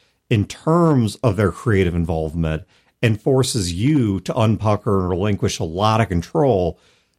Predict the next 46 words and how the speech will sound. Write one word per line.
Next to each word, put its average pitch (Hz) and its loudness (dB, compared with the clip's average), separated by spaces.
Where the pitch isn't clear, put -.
that 98 0
you 107 -2
would 104 0
have 107 0
even 160 0
in 117 0
an 104 -2
otherwise 98 0
healthy 110 -4
game, 95 -2
because 131 -2
of 131 0
the 107 0
fact 107 -2
that 107 2
it's 98 -2
like, 98 -4
"Look, 98 -2
here's 120 0
this 92 -4
broad 95 0
world, 95 0
and 98 0
I 117 2
might 131 0
be 104 0
creating 95 -2
plot - -2
hooks, 95 -4
but 123 -2
if 110 -4
you 120 0
guys 151 0
cannot 120 -2
tell 123 0
me 107 2
who 123 -2
you 135 2
are, 107 2
what 104 -2
you 123 2
want, 95 0
or 110 -4
where 104 0
you're 95 0
going, 90 -2